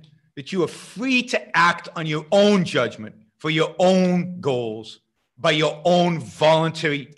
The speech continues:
uncoerced choices. And the role of government, the only role of government, according to Rand,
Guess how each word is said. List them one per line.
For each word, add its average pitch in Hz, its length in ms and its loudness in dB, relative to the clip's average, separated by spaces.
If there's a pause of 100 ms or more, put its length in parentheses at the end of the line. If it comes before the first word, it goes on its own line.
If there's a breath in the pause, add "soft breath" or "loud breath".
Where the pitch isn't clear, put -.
uncoerced 127 640 -6
choices. - 480 -18 (1800)
And 147 120 -6
the 156 40 0
role 170 220 2
of 160 80 -2
government, 180 380 2 (1300)
the - 180 -6
only 202 460 4
role 104 240 -6
of 92 120 -16
government, - 320 -20 (220)
according 98 340 -14
to 117 120 -16
Rand, 123 360 -8